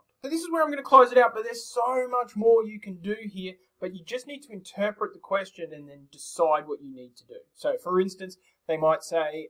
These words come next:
um, "How long until this thing hits the ground?" Well, you just need to find out when it hits the ground by letting the displacement equal zero and then finding the time at which that occurs. Uh,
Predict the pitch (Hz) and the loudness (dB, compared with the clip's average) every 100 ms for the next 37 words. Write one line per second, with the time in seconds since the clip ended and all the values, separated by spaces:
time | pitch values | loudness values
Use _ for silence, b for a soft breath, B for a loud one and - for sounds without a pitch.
0 | 147 160 151 147 151 147 147 _ - _ | -4 -2 -2 -6 -8 -14 -20 _ -20 _
1 | - 233 254 196 190 180 170 156 175 165 | -4 0 0 2 2 2 -4 -10 -8 -8
2 | 147 - 135 131 143 _ 123 - 120 107 | -10 -16 -20 -20 -20 _ _ -18 -18 -18
3 | 71 _ _ _ _ - 190 202 254 311 | _ _ _ _ _ -6 -4 -4 -8 -12
4 | 285 226 208 - 185 185 170 160 - 123 | -12 -12 -10 -4 -2 0 2 0 0 _
5 | 135 143 151 160 - 165 - 143 135 139 | _ -16 -14 -16 -18 -20 -20 -20 -14 -10
6 | 196 208 151 139 135 139 143 143 143 139 | -8 -6 -2 0 -2 -6 -8 -8 -10 -16
7 | - _ 226 214 - 208 170 165 156 147 | -18 _ -2 -2 -6 -18 -18 -20 -20 -20
8 | 147 160 262 247 254 247 _ _ 170 175 | -20 -10 0 4 4 2 _ _ -10 -8
9 | - 165 156 156 143 - - 135 131 131 | -8 -2 -2 -2 -14 -20 -12 -8 -8 -10
10 | 139 139 - 127 113 _ _ 226 160 - | _ -20 -16 -14 -14 _ _ -4 -4 -4
11 | - _ _ _ 170 165 | -14 _ _ _ -4 -2